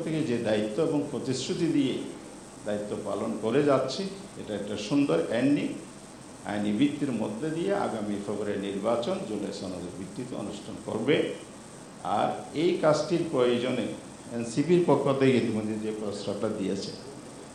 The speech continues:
প্রয়োজনের সময় যদি একটু বাড়াতে হয় আপনার, এই মাস পুরাটাই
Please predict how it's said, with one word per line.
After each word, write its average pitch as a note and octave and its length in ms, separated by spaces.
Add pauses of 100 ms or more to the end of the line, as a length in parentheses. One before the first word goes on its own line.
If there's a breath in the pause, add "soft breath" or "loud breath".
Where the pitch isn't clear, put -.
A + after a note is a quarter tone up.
(140)
প্রয়োজনের A#2 460
সময় A#2+ 320
যদি A#2 200
একটু A2 280
বাড়াতে G#2+ 340
হয় D3 320
আপনার, - 280 (960)
এই G#2+ 120
মাস G#2+ 160 (140)
পুরাটাই A#2+ 380